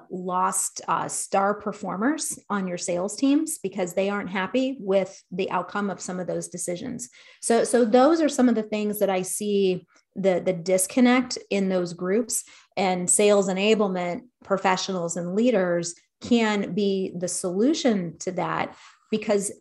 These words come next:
if they're paying attention to everything that's happening from that sales perspective, people, process, technology,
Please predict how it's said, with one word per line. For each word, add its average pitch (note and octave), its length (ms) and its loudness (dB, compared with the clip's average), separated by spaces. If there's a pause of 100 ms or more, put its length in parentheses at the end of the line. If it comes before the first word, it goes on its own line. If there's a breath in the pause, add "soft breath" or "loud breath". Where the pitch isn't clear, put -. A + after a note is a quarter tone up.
if G3+ 140 -4
they're A#3+ 140 2
paying C4 260 4
attention G#3+ 480 -4
to F#3 200 -6
everything G3+ 440 0
that's F#3+ 160 -2
happening G#3 600 -2 (320)
from G3 220 0
that F3 320 -4
sales G3 540 2
perspective, A#3 880 0 (360 soft breath)
people, A3+ 400 0
process, F#3+ 580 -2
technology, G#3 1000 0